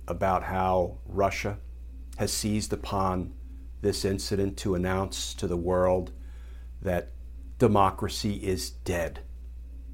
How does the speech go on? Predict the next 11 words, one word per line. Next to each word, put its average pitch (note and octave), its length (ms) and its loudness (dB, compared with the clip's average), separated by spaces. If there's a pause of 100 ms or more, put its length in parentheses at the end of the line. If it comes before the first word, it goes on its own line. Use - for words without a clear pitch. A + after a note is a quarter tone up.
(140)
The A2+ 100 2
democratic G2 680 2
experiment F#2 720 -2
has F2 300 -4
failed, - 840 -4 (400)
courtesy G2+ 460 0
of D#2+ 100 -4
Donald F#2 380 0
Trump's - 420 -4
insurrection. F2 840 -4 (1200)
And, F#2 540 0